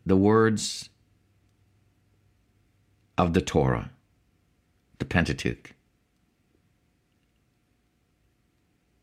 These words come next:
and read the history and the story of God interacting with man. I rejoice that I can read with,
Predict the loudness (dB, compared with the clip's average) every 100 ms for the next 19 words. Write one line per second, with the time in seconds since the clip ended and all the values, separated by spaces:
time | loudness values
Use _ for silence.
0 | _ -2 2 4 4 4 2 2 0 0
1 | 0 0 2 0 -2 -4 0 2 2 -2
2 | -4 -4 0 4 4 2 -4 _ _ _
3 | _ _ _ 2 4 4 4 0 -2 -2
4 | -2 -4 -4 -10 -14 _ _ _ _ _
5 | _ _ _ _ _ _ _ _ _ _
6 | _ _ _ _ _ _ _ _ _ -20
7 | -20 _ -4 2 2 4 4 4 4 2
8 | 0 0 -2 _ _ _ _ _ -4 2
9 | 4 4 2 4 4 4 2 0 -2 -2
10 | -10